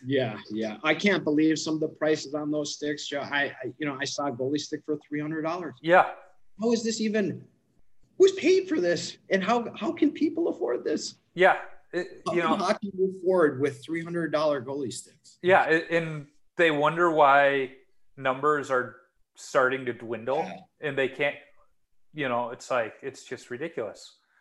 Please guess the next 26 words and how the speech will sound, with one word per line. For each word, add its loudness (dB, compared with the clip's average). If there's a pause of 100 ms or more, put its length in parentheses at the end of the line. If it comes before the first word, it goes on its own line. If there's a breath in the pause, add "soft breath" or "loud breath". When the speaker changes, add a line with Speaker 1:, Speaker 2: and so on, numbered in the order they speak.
(760)
Speaker 2:
Yeah. 0 (160)
Speaker 1:
Yeah, -10
I -2
feel 0
like 0
there's -2
a -2
goalie -2
shortage. -8 (160)
I've -6
Speaker 2:
Yeah. 4
Speaker 1:
heard, 4
uh, 6 (420)
like, 0
goalies 0
playing -4
on -4
two, 0
you -4
know, -4
two -8
different -4
teams -4
during -6
the -6
season. -6